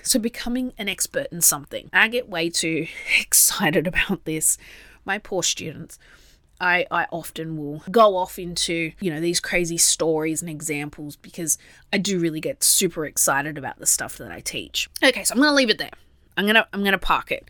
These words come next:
If you have a question on this topic or you're considering higher education and you don't know where to start, just drop me an email at aesthetic vibes podcast at outlook dot com and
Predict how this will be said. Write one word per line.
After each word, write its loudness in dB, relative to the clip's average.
If 2
you 4
have 2
a 0
question -2
on 4
this 4
topic -6
or -4
you're -2
considering 2
higher 2
education -4
and -6
you -8
don't 2
know -2
where -2
to -4
start, 2
just 0
drop 4
me 0
an -2
email -2
at -2
aesthetic -4
vibes 2
podcast -4
at -6
outlook -10
dot -16
com -4
and -4